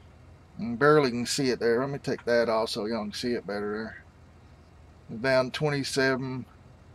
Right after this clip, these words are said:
twenty-six, twenty-five.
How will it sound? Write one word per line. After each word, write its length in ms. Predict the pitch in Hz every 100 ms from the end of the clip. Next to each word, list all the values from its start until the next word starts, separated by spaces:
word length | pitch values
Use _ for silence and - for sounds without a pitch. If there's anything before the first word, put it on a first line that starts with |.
| - - - - - - - - - -
twenty-six, 1000 | 160 151 147 127 - 147 143 - - - - - - - - - - - - -
twenty-five. 1000 | - 139 143 123 139 135 135 135 131